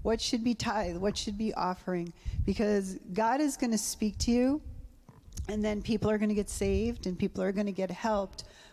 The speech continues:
But more importantly, God is gonna change the way you think about what you give. Amen?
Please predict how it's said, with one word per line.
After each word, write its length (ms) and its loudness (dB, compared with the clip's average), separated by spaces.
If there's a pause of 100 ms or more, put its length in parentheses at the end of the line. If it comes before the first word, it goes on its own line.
(120)
But 340 2
more 240 4
importantly, 760 2
God 300 0
is 160 0
gonna 240 0
change 580 2
the 140 2
way 100 4
you 260 4
think 360 -2
about 420 -2
what 220 -2
you 120 -2
give. 400 -4 (760)
Amen? 480 4